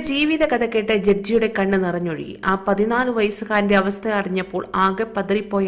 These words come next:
അദ്ദേഹം വീണ്ടും വീണ്ടും അവനോട് കാര്യങ്ങൾ വിശദമായി ചോദിച്ചറിഞ്ഞു. അച്ഛൻ വർഷങ്ങൾക്ക് മുൻപേ മരിച്ചുപോയി. അമ്മ നിത്യരോഗിയാണ്. ഒരനുജനുമുണ്ട്. വീട്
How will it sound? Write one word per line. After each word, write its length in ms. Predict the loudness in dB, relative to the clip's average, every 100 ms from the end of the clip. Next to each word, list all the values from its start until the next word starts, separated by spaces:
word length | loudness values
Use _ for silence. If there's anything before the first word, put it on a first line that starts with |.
| -2
അദ്ദേഹം 280 | -4 -6 -12 -18 -20 -8 0
വീണ്ടും 300 | 0 2 2
വീണ്ടും 260 | 2 0 -2 -2
അവനോട് 320 | -2 2 2 2 0
കാര്യങ്ങൾ 380 | -2 -2 -2 -2 -2
വിശദമായി 540 | -4 -2 -2 -2 -4 -6
ചോദിച്ചറിഞ്ഞു. 600 | -8 -8 -8 -10 -10 -14 -16 -20 -20 -8 0
അച്ഛൻ 300 | 0 0 -4 -2
വർഷങ്ങൾക്ക് 540 | -2 -2 -2 0 0 0
മുൻപേ 300 | 0 2 2 0
മരിച്ചുപോയി. 480 | -2 -6 -10 -12 -8 -4
അമ്മ 260 | -2 0 -2 -6 -6
നിത്യരോഗിയാണ്. 920 | -8 -4 -2 -2 -4 -6 -6 -6 -10 -16 -20 -20 -16 -4
ഒരനുജനുമുണ്ട്. 840 | -2 2 2 2 0 0 -4 -10 -12 -16 _ -6
വീട് 320 | -2 -2 -2